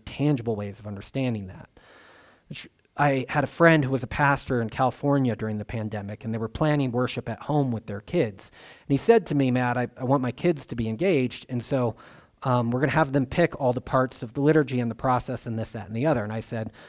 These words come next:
"I think that's great and wonderful. Um, worship from home sounds miserable." Which, um, but I said, he was in California, it was high lockdowns. But I, I said, "You know, I think having your kids involved is good. But to have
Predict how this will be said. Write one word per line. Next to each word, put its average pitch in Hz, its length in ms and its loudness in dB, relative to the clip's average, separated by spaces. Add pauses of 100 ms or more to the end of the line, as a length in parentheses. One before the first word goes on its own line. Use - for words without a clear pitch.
(560)
"I 127 140 0
think 143 120 2
that's 139 220 2
great 139 320 2
and 120 140 -2
wonderful. 143 560 4 (180)
Um, 110 460 -4 (500)
worship 117 300 -6
from 110 160 -12
home 131 180 -2
sounds 113 300 -6
miserable." 135 480 2 (120)
Which, - 220 -20 (560)
um, 123 340 0 (120)
but 170 300 12
I 147 80 0
said, 127 480 0 (240)
he 147 80 -2
was 151 120 2
in 143 60 -8
California, 123 540 0
it 95 60 -14
was - 220 -12
high 147 260 6
lockdowns. 120 680 0 (340)
But 160 100 6
I, 165 200 8
I 165 120 4
said, 165 260 2
"You 160 60 6
know, 151 280 4 (220)
I 147 80 0
think 190 220 0
having 196 260 4
your 156 100 6
kids 165 220 -6
involved 131 380 0
is 107 160 -8
good. 110 480 -8 (1400)
But - 100 -4
to 135 60 -6
have 190 320 2